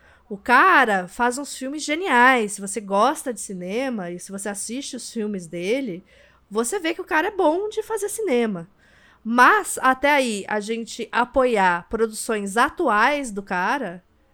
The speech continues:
já é outra história, entendeu? Porque desde que essa história, desde que ele foi condenado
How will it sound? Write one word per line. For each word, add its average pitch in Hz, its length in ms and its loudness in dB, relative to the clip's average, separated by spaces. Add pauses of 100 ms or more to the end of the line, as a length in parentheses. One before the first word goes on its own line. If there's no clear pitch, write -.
(220)
já 220 300 0
é 196 120 4
outra 190 240 -2
história, 185 440 -6
entendeu? 170 360 -8
Porque 196 280 -6
desde 240 420 2
que 247 140 -4
essa 214 200 -4
história, 196 340 -4
desde 196 220 -8
que 247 60 -8
ele 233 80 -6
foi 233 160 -6
condenado 208 920 0